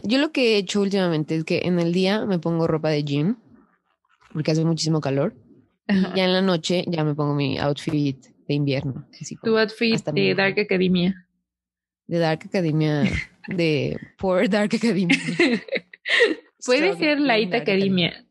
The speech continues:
Speaker 2: Puedes entrar en la parte de Grey Academia también.
Speaker 1: Ay, no, no quiero ser Grey.
Speaker 2: <laughs> Pero bueno, ya, ya de ahí como que se desprende también esta onda de,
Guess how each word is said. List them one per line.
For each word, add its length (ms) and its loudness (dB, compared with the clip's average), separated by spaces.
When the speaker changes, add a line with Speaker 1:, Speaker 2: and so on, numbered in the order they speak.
Speaker 2:
Puedes 280 2
entrar 300 0
en 80 2
la 100 0
parte 260 0
de 120 0
Grey 260 2
Academia 500 2
también. 400 -8
Speaker 1:
Ay, 220 2
no, 260 2
no 100 2
quiero 200 0
ser 140 0
Grey. 500 -2
Speaker 2:
<laughs> 1400 -2
Pero 220 2
bueno, 220 0
ya, 320 4
ya 260 0
de 120 2
ahí 120 4
como 240 0
que 120 2
se 120 0
desprende 480 0
también 320 2
esta 300 2
onda 260 2
de, 600 2